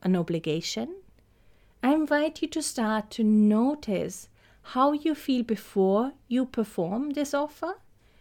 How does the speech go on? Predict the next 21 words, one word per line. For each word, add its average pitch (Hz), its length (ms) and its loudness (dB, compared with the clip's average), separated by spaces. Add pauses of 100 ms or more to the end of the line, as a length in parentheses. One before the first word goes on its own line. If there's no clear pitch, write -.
(140)
and 294 200 2
how 240 200 2
you 226 200 2
feel 233 320 -2
afterwards. - 800 -8 (1400)
Use 320 400 6
the 302 100 -2
valuable 240 500 2
information 226 760 4
your 214 160 6
body's 220 500 0
wisdom 208 440 0
shares 262 480 -2
with 247 240 -2
you 175 300 -4
to - 200 -6
align 220 320 2
back 262 320 -2
to 254 160 -2
what 226 320 0
is 240 240 -2